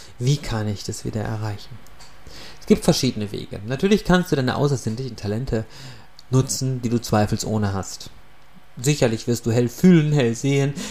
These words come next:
hell hören oder klar wissen können. Denn jeder Mensch hat zumindest einen Kanal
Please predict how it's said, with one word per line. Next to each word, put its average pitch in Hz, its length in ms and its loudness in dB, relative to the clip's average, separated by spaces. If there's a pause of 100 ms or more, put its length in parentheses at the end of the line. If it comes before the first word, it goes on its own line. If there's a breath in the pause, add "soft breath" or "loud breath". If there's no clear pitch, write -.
hell 147 220 6
hören 175 340 8
oder 170 180 8
klar 170 220 4
wissen 175 280 0
können. 110 320 -14 (1300 loud breath)
Denn 120 160 0 (240 loud breath)
jeder 135 240 6
Mensch 117 300 2 (180 loud breath)
hat - 180 2
zumindest 170 600 6
einen 131 380 4
Kanal 113 580 2